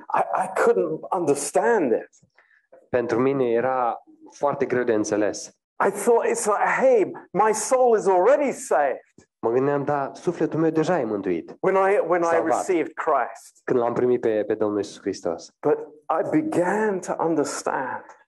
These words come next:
Speaker 2: Dar am început să înțeleg.
Speaker 1: But, you know, I, I was actually living no different from an unsaved person.
Speaker 2: Dar nu vi-, um, modul meu de viață nu era cu nimic diferit de,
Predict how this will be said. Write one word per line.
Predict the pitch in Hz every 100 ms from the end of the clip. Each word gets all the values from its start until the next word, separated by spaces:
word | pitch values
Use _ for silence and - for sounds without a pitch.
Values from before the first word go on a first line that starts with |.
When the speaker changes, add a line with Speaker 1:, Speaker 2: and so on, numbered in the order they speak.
| _ -
Speaker 2:
Dar | 110 110
am | 110
început | 107 107 98 123 123
să | 117
înțeleg. | 110 107 104 98 82 - _ _ - -
Speaker 1:
But, | 170 165 - - - -
you | 185
know, | 175 160 - - -
I, | 240 247 190 285
I | 226 190
was | 226 220 240 -
actually | 220 208 - 226 202 190 196 233
living | 294 269 190 160 - _ -
no | 175 254 330 277 220
different | 294 311 - - 190 107 - - - - -
from | - 214 202 196
an | 180 - 202
unsaved | 202 196 - 180 170 -
person. | - 170 135 - 104 - _
Speaker 2:
Dar | 107 120 120
nu | 117 127 151 170 175 175 - -
vi-, | 110 123 120
um, | 110 107 - - -
modul | 117 143 151
meu | 143 139
de | 131
viață | 110 123 131 127
nu | 139
era | 139 139
cu | 135 120
nimic | 123 143 135
diferit | 120 113 113 120
de, | 107 101 98